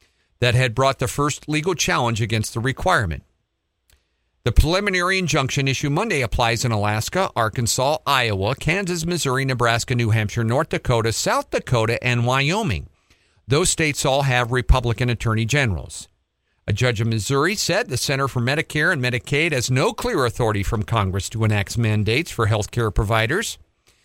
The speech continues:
that participate in two government programs. The rule requires workers to receive their first dose by December the sixth and their second by January fourth. Well, guess what? The judge blocked it. Now, in Montana, how does that work?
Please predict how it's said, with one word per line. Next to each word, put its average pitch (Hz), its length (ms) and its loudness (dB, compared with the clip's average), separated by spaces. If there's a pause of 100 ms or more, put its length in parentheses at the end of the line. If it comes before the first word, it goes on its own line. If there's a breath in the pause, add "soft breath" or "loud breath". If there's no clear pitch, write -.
(220 soft breath)
that 117 180 0
participate 139 720 4
in 143 120 0
two 131 180 -2
government 117 480 0
programs. 113 720 0 (300 soft breath)
The 127 100 2
rule 156 280 2
requires 123 560 0
workers 135 360 -2
to 117 100 -6
receive 113 340 -2
their 104 100 -2
first 117 300 -2
dose 143 240 0
by 98 180 0
December 95 440 -2
the 82 120 -6
sixth 113 560 -2
and 98 140 -2
their 98 80 0
second 107 380 0
by 98 140 2
January 104 540 0
fourth. 214 360 0
Well, 185 160 0
guess 233 260 -4
what? 277 200 -2
The 107 100 0
judge 135 320 0
blocked 220 340 0
it. - 140 -6
Now, 143 200 2
in 151 120 2
Montana, 190 480 2
how 208 160 2
does 208 140 0
that 233 200 0
work? 113 240 0